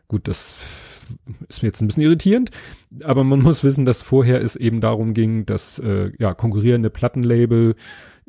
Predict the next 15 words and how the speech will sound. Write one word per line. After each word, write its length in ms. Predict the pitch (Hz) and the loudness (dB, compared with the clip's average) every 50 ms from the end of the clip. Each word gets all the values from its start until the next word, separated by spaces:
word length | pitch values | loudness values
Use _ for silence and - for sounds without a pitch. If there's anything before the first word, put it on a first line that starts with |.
| - - - - _ | -20 -20 -20 -18 _
ihn 160 | - 135 127 120 | 0 0 2 2
natürlich 580 | 120 113 - - 120 113 113 110 - - - | 2 2 2 2 2 4 2 2 0 -2 -2
gehasst 420 | - 113 87 104 117 - - - 101 | -2 0 2 2 0 -2 -2 -2 0
haben 260 | 117 117 117 117 110 | 0 2 0 0 -2
für 100 | - 110 | -2 -2
seinen 160 | 110 113 110 | 0 -2 -2
kommerziellen 540 | - 117 113 113 107 - - 113 110 110 113 | -2 -2 -2 -2 -2 -2 -2 -2 0 -2 -2
Erfolg. 580 | - 110 - - 117 113 110 110 110 - _ | -4 -8 -6 -4 -2 0 2 2 0 0 _
Groove 280 | - 104 107 123 117 - | 0 2 2 2 2 0
und 140 | 110 101 101 | -2 -2 0
Raveline 560 | 101 107 117 - - 120 113 113 113 107 98 | 2 2 2 0 0 0 2 2 2 0 0
waren 380 | 104 101 101 104 101 98 98 87 | 0 0 0 0 0 -2 -4 -4
so 240 | 95 98 92 95 | -4 -4 -4 -6
Techno-Zeitschriften, 1160 | 95 - 120 - - 123 117 - - 120 117 110 - - 123 - - 113 104 101 95 95 92 | -2 -2 -2 0 0 -2 -2 0 2 0 0 0 0 -2 -2 -2 -2 -2 -4 -4 -4 -6 -8
die, 560 | 95 101 95 92 92 95 95 92 92 92 92 | -6 -6 -4 -4 -4 -6 -6 -6 -8 -10 -12